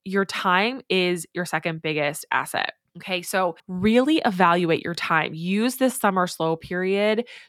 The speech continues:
to think about ways that you can outsource things that are really weighing you down.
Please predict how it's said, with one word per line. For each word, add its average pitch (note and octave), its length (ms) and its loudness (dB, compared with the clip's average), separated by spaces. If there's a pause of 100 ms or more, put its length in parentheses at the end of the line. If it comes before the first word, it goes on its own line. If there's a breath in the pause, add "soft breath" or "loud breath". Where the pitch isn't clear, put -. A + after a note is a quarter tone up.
to G3+ 440 4 (480)
think B3+ 200 0
about F#3+ 400 4
ways F3 320 0
that - 140 -6
you E3 180 -10
can F3+ 280 -8
outsource G#3+ 600 0
things A3+ 480 -4 (300 loud breath)
that F3 460 2 (360)
are F#3+ 160 4
really A3+ 480 2
weighing F3+ 420 2
you E3 120 -2
down. C2+ 480 -4